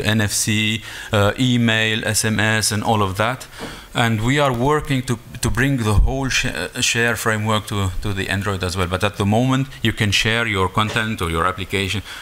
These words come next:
uh, through email or S M S with others at the moment only. You can, uh, create calendar appointments using the calendar, the native calendar applications, uh,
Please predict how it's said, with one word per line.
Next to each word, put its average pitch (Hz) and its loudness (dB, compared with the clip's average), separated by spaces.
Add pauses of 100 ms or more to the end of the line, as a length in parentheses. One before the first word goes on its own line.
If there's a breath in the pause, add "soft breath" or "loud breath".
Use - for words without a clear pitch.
(160 loud breath)
uh, 95 2
through 98 2
email 101 2
or 85 0
S - -2
M 80 -2
S 85 -2
with - -6
others 76 -2
at 80 -4
the 82 -6
moment 78 -6
only. 80 -4 (600 loud breath)
You 127 0
can, 143 0
uh, 127 2
create 135 0
calendar 147 2
appointments 143 0
using 131 2
the 107 0 (180)
calendar, 131 2
the 131 0
native 135 0
calendar 135 -2
applications, 143 -2 (360 loud breath)
uh, 110 2